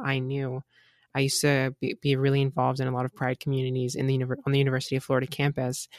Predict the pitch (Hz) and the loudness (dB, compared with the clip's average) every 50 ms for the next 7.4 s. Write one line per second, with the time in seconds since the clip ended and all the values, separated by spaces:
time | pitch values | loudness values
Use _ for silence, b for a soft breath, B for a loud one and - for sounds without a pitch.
0 | B B B B B B - 139 131 131 127 127 156 - 143 - - - - - | B B B B B B -2 0 2 2 0 -2 -2 -4 -4 -2 0 2 2 4
1 | 143 139 135 135 131 131 127 127 131 135 - - - 131 127 131 127 123 123 135 | 4 4 4 2 2 2 2 0 0 0 -2 -2 -2 -2 -2 -2 -4 -6 -6 -6
2 | 123 120 - - - 127 123 120 - - _ _ _ _ _ _ _ - 131 135 | -6 -6 -6 -4 -4 -4 -6 -6 -10 -16 _ _ _ _ _ _ _ -2 -2 0
3 | 147 135 135 139 143 147 143 139 - - - _ _ _ - 135 139 135 - - | 0 0 2 2 4 4 2 -2 -6 -10 -14 _ _ _ 0 2 2 2 2 0
4 | 139 135 - - - 135 131 _ - - - - - - 147 139 131 131 127 127 | 0 0 -2 -4 -4 -4 -4 _ -6 -8 -8 -10 -4 -2 0 2 2 0 -2 -4
5 | - - 139 131 135 139 139 143 135 139 - 127 127 127 131 131 127 127 127 127 | -6 -6 -2 0 2 4 4 4 2 0 -4 -4 -4 -2 -2 -2 -2 -2 -4 -2
6 | 135 143 151 156 156 147 147 147 - - - b b b b b b b b _ | 0 2 4 4 4 4 2 0 -2 -6 -12 b b b b b b b b _
7 | 135 131 127 123 123 123 123 | -4 -2 -2 -2 -4 -4 -6